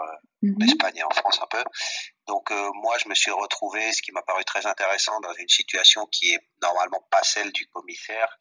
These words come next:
Speaker 1: qui choisit les œuvres et choisit, euh, le discours qu'il veut,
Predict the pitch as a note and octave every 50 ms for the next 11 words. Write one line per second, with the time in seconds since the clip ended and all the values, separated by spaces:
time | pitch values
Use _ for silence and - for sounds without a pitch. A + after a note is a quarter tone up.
0 | _ - - - - - - - - - F2+ F2+ F#2+ F#2 G2 F2 - - G2+ G#2
1 | G#2+ G#2+ G2 F2+ E2+ - - - - - - F#2 F#2 F2+ F2 E2 D2+ - - -
2 | - D#2+ - _ _ _ _ _ _ _ _ _ _ _ _ _ _ _ _ -
3 | - - - A5 - - - - - - - G#5+ G#5+ G#5 G#5 G5+ G5+